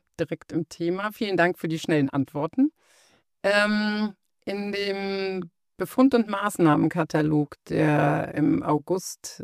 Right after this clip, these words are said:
äh, bei dem Bürgerantrag, äh, im August einundzwanzig dabei war, war ja auch ganz übersichtlich und klar strukturiert eine Reihe von Befunden aufgeführt, ähm, und diese,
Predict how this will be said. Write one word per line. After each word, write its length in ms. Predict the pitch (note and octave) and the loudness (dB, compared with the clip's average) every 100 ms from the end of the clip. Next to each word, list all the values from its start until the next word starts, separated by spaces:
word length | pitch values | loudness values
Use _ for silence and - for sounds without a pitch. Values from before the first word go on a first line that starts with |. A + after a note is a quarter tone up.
| - | -10
äh, 140 | - - | -10 -6
bei 120 | D3+ | 0
dem 120 | D3+ D#3+ | 2 2
Bürgerantrag, 800 | F#3+ F#3+ E3+ D#3 D3+ - C#3+ - - - - | 2 2 2 2 0 0 0 0 -18 -18 -10
äh, 320 | C#3+ D#3 D3+ | -4 -2 2
im 120 | - | 2
August 320 | D#3 D3+ E3 - | 2 0 -4 0
einundzwanzig 680 | D#3+ E3 - E3 D#3+ E3 | 0 0 4 2 2 -4
dabei 440 | - D#3 D3+ D3+ D3+ | -2 0 2 2 4
war, 220 | D3 D3 - _ _ _ _ _ _ _ _ _ | 2 0 -6 _ _ _ _ _ _ _ _ _
war 220 | E3 F3+ G#3+ | 2 4 6
ja 120 | G#3 | 2
auch 180 | G3 - | 2 2
ganz 500 | F#3 A#3+ - - - - | 2 2 -2 -10 -14 -6
übersichtlich 640 | A3 A#3 G#3+ A3 G#3+ G3+ | 0 2 2 -2 -4 -6
und 140 | G3 | -6
klar 340 | - F#3 F3+ F#3+ | -4 2 4 2
strukturiert 760 | - G3 F#3 F#3 F3 F3+ F3+ | -2 -10 -6 -4 0 -2 0
eine 400 | E3+ F3 F3 E3 | 2 4 4 2
Reihe 240 | D#3+ F3+ F#3 | 2 0 0
von 200 | F3+ E3+ | 0 2
Befunden 520 | E3 - G3 G3 A3 | 0 -4 -6 -4 0
aufgeführt, 1000 | G3 G#3 - G#3 - A3 A3 G#3+ - - - | -2 -2 -10 -14 -12 -6 -4 -4 -12 -10 0
ähm, 680 | F#3 F#3 F#3 F#3 F3+ C#4 - _ _ - | 2 4 4 4 0 -2 -10 _ _ 2
und 240 | F#3 E3+ | 2 2
diese, 580 | F#3 F#3 F3 G3 F#3 | 0 0 0 2 2